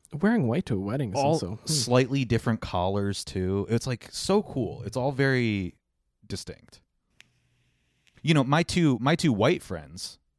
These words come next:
Speaker 2: that were in the wedding that got to wear the garb for the
Speaker 1: Yeah.
Speaker 2: first half of the night, they're both very disappointed to have to take it off, 'cause that also is kind of the protocol. Everybody changes into a suit for the
Speaker 1: Yeah.
Speaker 2: dinner and stuff.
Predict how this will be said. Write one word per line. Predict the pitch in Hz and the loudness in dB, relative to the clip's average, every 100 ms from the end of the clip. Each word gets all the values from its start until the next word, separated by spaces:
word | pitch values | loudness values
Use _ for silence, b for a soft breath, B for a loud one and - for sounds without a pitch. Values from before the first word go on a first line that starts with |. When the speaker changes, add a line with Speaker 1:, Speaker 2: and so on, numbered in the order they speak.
| _ | _
Speaker 2:
that | 107 113 | 0 4
were | 110 107 | 6 4
in | 107 113 104 | 4 2 2
the | |
wedding | 95 92 87 82 82 - - - | 2 2 0 -4 -8 -14 -20 -6
that | 107 101 | -4 0
got | 110 | -2
to | 98 | 0
wear | 101 98 | 0 0
the | 87 | -2
garb | 101 90 85 78 - - - | -2 0 -2 -8 -20 -20 0
for | 120 | 2
the | 104 | 2
Speaker 1:
Yeah. | 123 | 2
Speaker 2:
first | 107 - | 0 0
half | 104 98 | 0 0
of | 85 | -2
the | |
night, | 98 110 b b - | -4 -4 b b 2
they're | 196 202 | 4 4
both | 175 113 | 2 2
very | 135 131 | 0 0
disappointed | 107 - 98 101 113 82 | -2 -6 -4 -2 -2 -2
to | |
have | 90 92 | -4 -4
to | - | -6
take | 92 78 | -8 -8
it | |
off, | 76 73 - | -12 -14 -8
'cause | - 123 | -2 2
that | 165 | 4
also | 156 120 107 | 4 4 2
is | 110 | 0
kind | 98 | -2
of | 90 | -4
the | 80 | -4
protocol. | 87 82 - | -6 -6 -4
Everybody | 113 123 135 110 85 | -2 0 0 0 -2
changes | 78 85 80 76 | -6 -10 -10 -10
into | 82 - | -10 -12
a | - | -12
suit | - 78 - | -12 -14 -14
for | - | -16
the | 64 - _ _ | -14 -20 _ _
Speaker 1:
Yeah. | 156 135 - | -2 0 0
Speaker 2:
dinner | 98 85 78 | -4 -4 -10
and | 76 71 - - - | -14 -18 -20 -20 -20
stuff. | - - - | -20 -18 -20